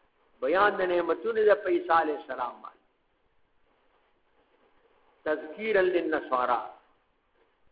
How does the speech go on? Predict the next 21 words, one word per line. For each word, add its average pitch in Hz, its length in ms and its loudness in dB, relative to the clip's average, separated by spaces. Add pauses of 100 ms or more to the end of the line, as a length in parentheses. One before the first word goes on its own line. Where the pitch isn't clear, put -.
(800)
د 147 200 -2
پار 190 220 10
د 160 140 4 (160)
پند 190 280 6
نصاراو. 127 680 2 (2250)
و 139 80 0
بیان 156 440 6
بعد 147 300 6
معجزاته. 143 1080 -4 (1080)
او 113 100 -8
بیان 180 380 2
د 208 80 0
بعد 185 320 4
معجزات 160 720 2
د 349 100 -4
عیسی 160 260 -4
علیه 131 240 -6
السلام. - 400 -20 (1800)
و 165 100 4
انکار 185 540 6
المنکرین 175 760 0